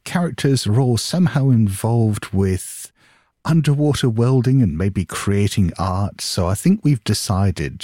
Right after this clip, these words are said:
that there is this artwork that is being created on the island.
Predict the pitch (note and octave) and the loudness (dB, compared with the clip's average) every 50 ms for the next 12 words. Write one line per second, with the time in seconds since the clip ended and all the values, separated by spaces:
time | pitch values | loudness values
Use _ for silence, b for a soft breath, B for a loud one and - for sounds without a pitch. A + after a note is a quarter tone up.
0 | - F2+ G2 F#2 E2+ F#2 D#2+ D2+ - - E2 D#2 D2+ C#2 - - D2+ - - - | -12 -12 -12 -8 -6 -6 -8 -8 -8 -6 -6 -6 -6 -8 -8 -8 -10 -10 -6 -6
1 | F#2 G2+ G#2 F#2 - - - G2+ D#2+ - - - C#2+ - - D#2+ C#2+ - _ F2+ | -4 -4 -4 -4 -6 -6 -6 -6 -6 -8 -10 -14 -14 -12 -12 -14 -14 -12 _ -10
2 | D#2+ D#2 D2+ - - - - C#2+ C#2+ D2 C#2 - - D2+ C2 - - - - G2+ | -10 -10 -10 -12 -14 -14 -12 -10 -8 -8 -10 -10 -12 -14 -14 -16 -18 -12 -8 -6
3 | G2+ G2+ F#2 E2 E2+ D2+ D#2 D#2+ D#2 - - - - - B1+ C2 A#1+ B1 - - | -4 -4 -4 -6 -8 -10 -10 -12 -14 -14 -16 -18 -18 -18 -16 -16 -16 -18 -18 -20